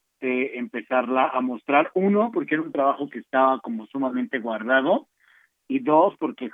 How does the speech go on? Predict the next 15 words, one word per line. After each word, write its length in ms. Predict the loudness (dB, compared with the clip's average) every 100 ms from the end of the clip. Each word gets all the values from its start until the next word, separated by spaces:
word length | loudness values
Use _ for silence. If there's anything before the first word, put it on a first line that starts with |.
| -12
justamente 600 | -8 0 2 4 2 -2
creo 180 | -2 -2
que 80 | -2
es 80 | -6 -6
un, 760 | -4 0 0 0 0 0 -2 -6 -10 -6
son 180 | -4
temas 280 | 0 2 2
como 220 | 0 -2 0
muy 200 | 0 0
pertinentes. 760 | -2 -2 -2 0 0 0 -2 -2
A 60 | -2
mí, 260 | 0 -2 -2
a 80 | -2
mí 140 | 0
me, 380 | 0 -2 -2